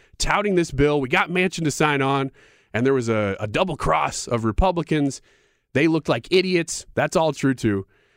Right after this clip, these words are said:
because they thought they had come to a deal with this chips bill, chip manufacturing bill, to, uh, to sort of head off China at the pass and say, "Well, we're gonna produce most of those here in America from now on." They came to a deal with Democrats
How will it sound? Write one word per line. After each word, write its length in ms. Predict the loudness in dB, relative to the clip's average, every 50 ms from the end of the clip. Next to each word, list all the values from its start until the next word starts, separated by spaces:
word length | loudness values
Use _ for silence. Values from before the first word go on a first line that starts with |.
| _ _ _ _ _ _ _ _ _ _ _ _ _
because 220 | -4 -2 -2 0 2
they 140 | 0 0
thought 260 | 2 2 0 0 2 0
they 100 | 0 0
had 120 | -2 -2
come 160 | -2 -2 0 2
to 100 | 0 -2
a 40 | 0
deal 420 | 0 0 2 2 4 2 2 0 0
with 220 | 0 -2 -2 0
this 160 | -4 -6 -4
chips 340 | -2 -2 -2 -2 -2 -4 -4
bill, 380 | -4 -2 -2 0 -2 -4 -4 -4
chip 220 | 0 0 0 0
manufacturing 640 | 0 -2 -2 -2 -2 0 0 0 0 -2 -2 -4 -2 0
bill, 260 | 0 0 0 0 -2
to, 300 | -2 -2 -2 -2 0 -2
uh, 160 | -2 -4 -6 -10 -14 _ _ _ _
to 160 | -12 -10 -10 -8
sort 220 | -4 -4 -2 -2
of 120 | -4 -6 -12 -20 _ _ _ _ _ _ _
head 200 | 0 2 2 4
off 220 | 2 0 0 -2 -2
China 320 | 0 2 2 2 2 0
at 100 | 0 -2
the 80 | 2 2
pass 460 | 2 2 2 -2 -2 -4 -4 -6 -8
and 100 | -8 -4
say, 160 | -2 -2 -2
"Well, 140 | 0 -2 -2
we're 100 | 0 0
gonna 160 | 0 0 -2 -4 _ -6
produce 320 | -2 0 0 0 0 0
most 220 | -2 -2 -2 -2 -2
of 40 |
those 220 | 0 0 0 0 -2
here 160 | -2 -2 0
in 80 | 0 0
America 380 | 0 0 0 0 0 -2 -6 -4
from 140 | -4 -4
now 200 | -2 -2 -2 -4
on." 140 | -6 -8 -10 -14 -20 -20 -20 _ _ _ _ _
They 180 | 0 0 0 2
came 240 | 2 0 0 2 2
to 80 | 0
a 40 | 0
deal 440 | 0 0 -2 0 0 2 0 0 0
with 260 | 0 -2 -4 -6 -2
Democrats 640 | -2 0 0 0 -2 -2 -2 -2 -2 -2 -6 -8 -14